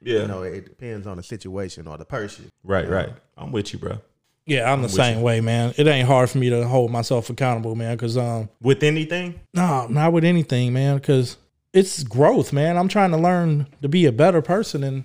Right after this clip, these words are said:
Speaker 1: Yeah.
Speaker 3: if I'm wrong, I'm, I'm able to say I'm wrong.
Speaker 1: Mm-hmm. But that also means that you probably wouldn't be putting yourself in positions to
Speaker 3: I try
Speaker 1: have
Speaker 3: not
Speaker 1: to
Speaker 3: to.
Speaker 1: say, "I'm sorry," or "I'm wrong," too,
Speaker 3: I
Speaker 1: with
Speaker 3: try
Speaker 1: growth.
Speaker 3: not to.
Speaker 1: Yeah.
Speaker 3: And I've been called out on shit before.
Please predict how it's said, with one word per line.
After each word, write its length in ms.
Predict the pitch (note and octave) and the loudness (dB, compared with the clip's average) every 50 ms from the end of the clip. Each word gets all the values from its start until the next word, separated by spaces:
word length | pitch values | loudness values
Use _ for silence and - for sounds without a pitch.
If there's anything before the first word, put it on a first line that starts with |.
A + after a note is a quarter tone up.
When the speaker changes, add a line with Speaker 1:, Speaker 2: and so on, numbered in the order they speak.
| - _ _ | -12 _ _
Speaker 1:
Yeah. 200 | - F#2+ F2+ - | -8 -4 -2 -2
Speaker 3:
if 120 | D#3+ - G3 | 0 0 0
I'm 160 | F3+ E3 E3 | 2 4 4
wrong, 300 | F#3+ A#3 C4+ B3 G3+ F3+ | 4 4 4 4 2 2
I'm, 180 | E3 F#3 A3 | 2 2 2
I'm 300 | A3 F#3+ E3+ F#3 G#3+ G3 | 2 2 2 2 2 2
able 240 | F3+ F#3+ G#3+ G#3 G#3 | 0 0 0 0 -2
to 80 | F#3+ F#3 | -4 -4
say 220 | - - G#3 G3 | -4 -2 -2 -2
I'm 180 | F#3 F3+ F#3 G3+ | -2 -2 -2 -2
wrong. 320 | A#3 C4 A#3 - - - - _ - | -2 -2 -4 -8 -12 -16 -20 _ -8
Speaker 1:
Mm-hmm. 320 | G#2 G2+ G2 G2+ G2+ G#2 G#2+ - _ _ _ | -6 -6 -4 -4 -6 -8 -10 -12 _ _ _
But 180 | G#2 A2 G#2+ - | -2 -2 0 0
that 160 | A#2+ B2+ B2+ | 0 0 2
also 320 | A#2 A2+ G#2+ - - G#2 | 2 0 0 -2 -2 -2
means 320 | G#2 G#2+ A2 A2 A2 G#2+ F#2+ | -2 -2 -4 -4 -4 -4 -4
that 240 | G2+ G2+ F#2+ F2 - | -2 -2 -4 -4 -6
you 160 | G2 G#2 G2 | -8 -8 -6
probably 540 | - B2 A2 G2+ F2 G2 F2 E2+ F#2+ G2+ F#2+ | -2 -2 0 0 0 -2 -4 -6 -6 -6 -4
wouldn't 240 | F#2 G2 F#2+ F#2 | -4 -6 -4 -4
be 100 | F#2 G2 | -6 -2
putting 220 | F2 - G#2+ F#2+ F#2 | 0 0 0 0 -2
yourself 400 | F2+ F2+ F2+ - G2 F#2 F2+ - | -4 -6 -4 -4 -4 -4 -4 -6
in 80 | F#2+ | -10
positions 680 | E2+ G2+ F#2 F2+ A2 A#2 A2+ - - F#2+ F2 D#2+ - - | -10 -10 -6 -4 -4 -4 -4 -6 -8 -10 -10 -10 -12 -12
to 120 | - - C#3 | -8 -4 -4
Speaker 3:
I 40 | C#3 | -2
try 180 | F#2+ F3+ F3+ D#3+ | 0 2 2 2
Speaker 1:
have 60 | B2 B2 | 4 2
Speaker 3:
not 120 | D#3+ G3 | 2 2
Speaker 1:
to 60 | G3+ - | 0 0
Speaker 3:
to. 80 | D#3 | 2
Speaker 1:
say, 380 | D3+ C3+ C3+ C3 A#2 G#2 G2 - - - | 2 4 4 2 2 0 -4 -8 -12 -6
"I'm 260 | - F#2+ G2 F#2 F2 | -2 -2 0 0 -2
sorry," 480 | - - - F#2 F#2 F#2 F2+ F#2 F#2 F2+ | -2 -4 -4 -2 -2 0 0 -2 -2 -2
or 140 | F2+ F2+ | -2 -4
"I'm 120 | E2+ F2 F#2 | -4 -4 -4
wrong," 280 | F#2 F2+ F2 E2+ F2 | -4 -2 -4 -4 -6
too, 280 | F2 - B2 A2+ F2+ F2 - _ - | -6 -4 -4 -6 -6 -8 -12 _ -6
Speaker 3:
I 60 | D3+ | -4
Speaker 1:
with 80 | E3 - | -2 0
Speaker 3:
try 160 | G3+ E3+ D#3 | 2 2 4
Speaker 1:
growth. 80 | D3 C#3+ | 2 2
Speaker 3:
not 120 | C#3+ C#3+ | 0 -2
to. 200 | - D#3 D#3+ F#3+ - - _ - - | -4 -4 -6 -6 -8 -14 _ -12 -6
Speaker 1:
Yeah. 160 | A2+ C#3 C#3 G#2+ - - - - | -4 -4 -4 -6 -8 -10 -6 -2
Speaker 3:
And 100 | F3 G3+ | 0 2
I've 120 | B3+ D#4 | 2 2
been 120 | C#4+ A#3+ | 0 0
called 320 | - - B3 B3 A#3+ A#3 A#3 | 2 2 4 4 4 4 4
out 140 | A#3 A#3 A3+ | 4 4 2
on 120 | A3+ G#3+ | 2 0
shit 280 | G#3 - - A#3 A#3 F#3+ | -2 -2 -2 -4 -4 -4
before. 460 | G3+ - - G#3 G#3 A#3 C4 C4+ | -6 -4 0 0 0 0 -2 -4